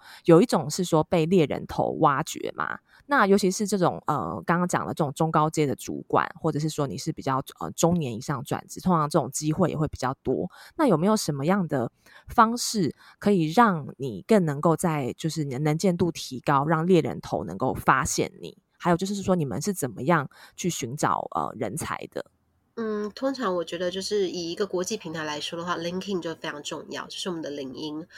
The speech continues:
Speaker 2: 那你今天要走国际职场，或者是你今天要进外商哦，就是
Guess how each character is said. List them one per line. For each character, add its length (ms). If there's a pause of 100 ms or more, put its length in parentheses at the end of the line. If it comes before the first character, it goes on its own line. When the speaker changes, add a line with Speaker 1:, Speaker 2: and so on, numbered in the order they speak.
(320)
Speaker 2:
那 260 (240)
你 80
今 160
天 80
要 120
走 280
国 240
际 140
职 160
场， 260
或 80
者 60
是 140
你 160
今 120
天 80
要 120
进 280
外 220
商 400
哦， 160
就 140
是 280